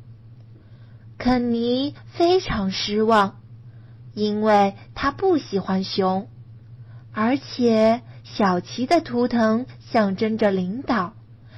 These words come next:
迪克的图腾象征着智慧，为什么只有自己的图腾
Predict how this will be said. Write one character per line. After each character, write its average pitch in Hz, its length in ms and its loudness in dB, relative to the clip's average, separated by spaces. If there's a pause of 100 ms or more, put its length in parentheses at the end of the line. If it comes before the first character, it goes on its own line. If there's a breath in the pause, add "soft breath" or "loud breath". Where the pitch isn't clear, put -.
(200 loud breath)
迪 262 220 0
克 349 240 0
的 262 120 2
图 233 320 -4
腾 226 400 2 (180 loud breath)
象 202 380 0
征 214 220 -2
着 233 100 0
智 269 380 0
慧， 185 340 0 (880 loud breath)
为 359 280 6
什 240 260 0
么 233 280 2 (200 loud breath)
只 285 140 -2
有 302 180 6
自 349 320 0
己 214 160 -4
的 208 100 4
图 214 300 -2
腾 226 400 0